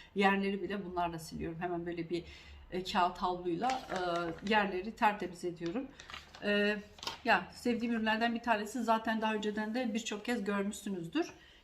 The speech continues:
Geçelim şu ürüne. Migros'un ürünleri, elimde birkaç tane Migros ürünü var. Daha önceden de ben Migros ürünü kullanmıştım. Nefret etmiştim. Demek ki aklım hep unutuyorum ya ben. Aklıma gelmiyor.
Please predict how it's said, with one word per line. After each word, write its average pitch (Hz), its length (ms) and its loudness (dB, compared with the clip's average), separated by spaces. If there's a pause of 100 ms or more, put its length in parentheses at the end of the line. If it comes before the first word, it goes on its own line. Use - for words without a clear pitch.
Geçelim 330 400 8
şu 311 160 6
ürüne. 240 580 4 (200)
Migros'un 330 520 6
ürünleri, 269 480 6
elimde 262 380 4
birkaç 302 280 4
tane 247 220 4
Migros 262 380 0
ürünü 262 220 4
var. 196 200 6
Daha 277 220 8
önceden 339 400 6
de 233 100 2
ben 226 160 6
Migros 214 380 -2
ürünü 202 240 0
kullanmıştım. 202 580 -2 (120)
Nefret 269 440 2
etmiştim. 196 460 -2
Demek 302 300 0
ki - 60 -18 (340)
aklım 240 340 4
hep 269 240 2
unutuyorum 254 520 2
ya 180 160 4
ben. 165 280 4
Aklıma 254 380 2
gelmiyor. 240 460 4